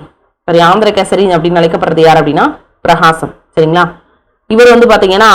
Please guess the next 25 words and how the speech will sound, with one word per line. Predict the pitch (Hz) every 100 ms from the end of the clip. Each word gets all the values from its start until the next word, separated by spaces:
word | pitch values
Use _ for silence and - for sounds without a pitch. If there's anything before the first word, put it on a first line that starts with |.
| 185
ஆந்திரா | 214 208 277 -
சி | _ - 214
எம் | 190 165
இவர். | 143 - 160 _ -
சரியா? | 170 180 233 - _ _ _ _ _ _ _ _ _ _ _ _ _ _ _ - - _ _ _ _ _ _ _ _ _ _ _ _ _ _ _ _ _ _ _ _ _ _ _ 160
ஆந்திராவினுடைய | 190 202 196 180 180 165 180 285 - _
சி | _ - 226
எம் | 214
ஆ | 196
இருந்தவர் | 180 175 170
தான் | 180
யார் | 170 165 165
அப்படின்னா, | 156 196 302
நம்ம | - 160
பிரகாசம். | 151 151 151 - 143 _ _ _ -
சரிங்களா? | 160 160 170 170 _ _ _ _ _ -
அடுத்து | 220 247 262
வந்து | 214 214 254
வேற | 233 214
யாரை | 214 220
கொடுத்திருக்காங்க | 220 190 190 185 185
அப்படின்னு | 180 180
பாத்தீங்கன்னா, | 180 175 208
வரதராஜுலு | 202 233 254 208 196
நாயுடு. | 170 160 147